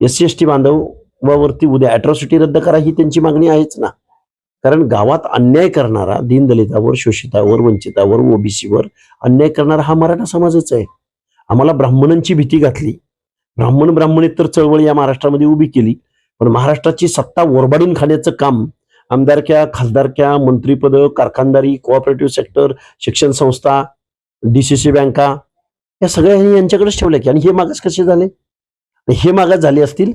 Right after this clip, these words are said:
तर ओबीसी मधली कुठली जात आहे किंवा ओबीसी काय यांच्या पुढे गेला का?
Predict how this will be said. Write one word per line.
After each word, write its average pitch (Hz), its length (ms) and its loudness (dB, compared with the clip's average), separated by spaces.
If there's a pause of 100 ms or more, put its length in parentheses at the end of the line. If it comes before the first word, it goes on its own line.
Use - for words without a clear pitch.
तर - 340 -8
ओबीसी 175 400 2
मधली 196 200 0
कुठली 202 340 -2
जात 185 300 0
आहे 170 160 2
किंवा 165 200 0
ओबीसी 160 460 0
काय 185 260 0
यांच्या 156 240 0
पुढे 196 200 0
गेला 151 180 2
का? 107 180 -4